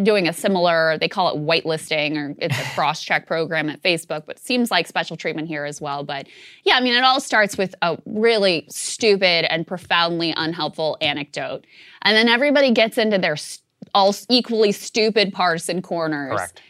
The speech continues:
Speaker 1: And it's just ends up being embarrassing and showcasing the worst of Democratic Party hacks and Republican Party hacks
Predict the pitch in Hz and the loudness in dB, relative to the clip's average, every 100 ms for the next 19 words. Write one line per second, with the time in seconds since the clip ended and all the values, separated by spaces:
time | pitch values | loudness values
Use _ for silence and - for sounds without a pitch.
0 | _ - 233 240 - 220 - - 220 220 | _ 0 2 2 2 0 0 -2 2 4
1 | 220 226 180 196 190 180 180 175 - _ | 4 2 4 4 4 2 -2 -6 -10 _
2 | _ _ 190 226 190 214 208 214 - 185 | _ _ 4 6 6 6 4 2 2 4
3 | 175 170 - 196 - 214 226 208 208 208 | 2 0 -2 0 2 2 2 2 2 2
4 | 202 202 196 208 208 - - - - _ | 4 4 4 2 2 -2 -8 -12 -14 _
5 | - - 208 190 180 175 175 - 208 196 | -20 -2 2 4 4 2 0 -2 2 4
6 | 208 208 226 196 190 196 185 180 190 170 | 4 2 2 2 2 0 0 2 2 2
7 | 165 - - 190 185 190 202 190 190 202 | 2 -2 -2 0 0 2 2 2 2 2
8 | 196 180 180 196 180 202 - - | 2 2 2 2 2 0 -4 -14